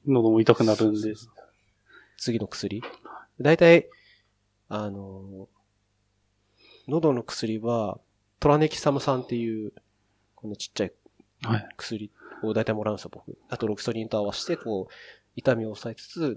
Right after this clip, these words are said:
Speaker 2: か炎症を抑えるみたいな。で、その後、鼻と、えっと、咳の時に、なんか鼻と咳、なんか咳止めとか、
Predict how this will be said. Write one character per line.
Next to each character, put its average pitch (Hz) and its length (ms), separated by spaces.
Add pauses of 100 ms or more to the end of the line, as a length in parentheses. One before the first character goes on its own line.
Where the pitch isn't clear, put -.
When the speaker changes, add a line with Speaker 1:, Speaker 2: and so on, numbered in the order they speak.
Speaker 2:
か - 80
炎 101 120
症 98 140
を 92 40
抑 95 180
え - 40
る - 120
み - 60
た - 100
い - 100
な。 - 80 (840)
で、 151 60
そ 160 160
の 180 140
後、 117 560 (540)
鼻 165 300
と、 165 420 (340)
え 98 120
っ 95 40
と、 95 220
咳 - 520 (280)
の 120 80
時 123 220
に、 107 280 (1000)
な 151 100
ん - 20
か 123 60
鼻 - 280
と 294 100
咳、 240 720 (180)
な - 60
ん - 20
か 135 60
咳 143 300
止 156 120
め 151 360
と 139 100
か、 87 420